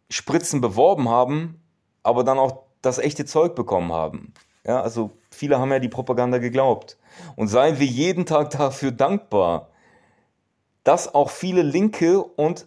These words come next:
Antifa-Abschaum sich hat impfen lassen. Und die haben auch oft das echte Zeug bekommen. In Frankreich kommt es aktuell zu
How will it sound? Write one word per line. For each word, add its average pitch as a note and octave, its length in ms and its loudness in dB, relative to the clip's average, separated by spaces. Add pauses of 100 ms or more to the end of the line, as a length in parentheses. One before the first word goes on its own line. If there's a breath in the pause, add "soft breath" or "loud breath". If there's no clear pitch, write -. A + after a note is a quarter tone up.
(120)
Antifa-Abschaum C#3 1040 0
sich A#2+ 200 -4
hat D#3 140 -2
impfen F3+ 340 -2
lassen. D#2+ 420 -4 (920)
Und B2 160 -2
die A#2+ 100 2
haben D#3+ 220 2
auch B2+ 120 2
oft C#3 240 0
das B2+ 120 0
echte B2 240 -4
Zeug G3 280 0
bekommen. F#2 400 -4 (4000 soft breath)
In D3 260 4
Frankreich C3+ 600 2
kommt C3+ 240 0
es B2+ 100 -4
aktuell B2 440 2
zu A#2 540 0